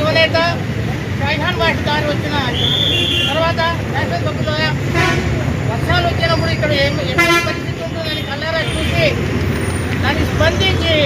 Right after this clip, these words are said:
అధికారులకు సరైనటువంటి సలహాలు ఇచ్చి సూచనలు ఇచ్చి ఈ కార్యక్రమం జరిగేటట్టుగా చేసినందుకు అతనికి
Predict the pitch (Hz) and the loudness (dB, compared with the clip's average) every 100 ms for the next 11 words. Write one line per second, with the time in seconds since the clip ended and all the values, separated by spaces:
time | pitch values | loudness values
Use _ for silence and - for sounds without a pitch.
0 | - - - - 254 330 349 339 339 330 | 0 -2 -4 0 0 0 2 4 4 0
1 | 302 302 339 339 320 311 302 320 285 233 | 0 2 2 2 0 0 0 -2 -2 -2
2 | - - - 208 311 311 349 339 320 330 | -2 -2 -2 -2 2 4 4 2 -2 -4
3 | 320 311 330 339 320 320 311 320 311 277 | -4 -6 -2 0 0 -2 -2 -2 -2 -2
4 | - - - 302 311 269 330 330 330 330 | -2 -4 -2 -2 0 2 2 2 2 2
5 | 285 294 320 320 302 320 311 254 226 - | 0 2 2 2 0 2 2 2 -2 -2
6 | 370 466 480 480 640 640 679 679 622 508 | 0 2 2 2 0 0 2 6 6 4
7 | - - - - 320 320 | -2 -2 -2 -2 -2 -2